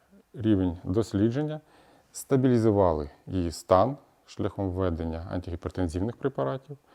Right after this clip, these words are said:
е, п-, сульфата магнія, провели профілактику респіраторного дистрес-синдрому плоду. Наша тактика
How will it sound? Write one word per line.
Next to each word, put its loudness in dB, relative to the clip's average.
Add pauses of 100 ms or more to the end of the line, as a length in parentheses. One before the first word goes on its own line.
(640)
е, 2 (120)
п-, 6
сульфата 0
магнія, -2 (500)
провели 2
профілактику -4 (140)
респіраторного -6
дистрес-синдрому -10 (320)
плоду. -10 (1300)
Наша 2
тактика 2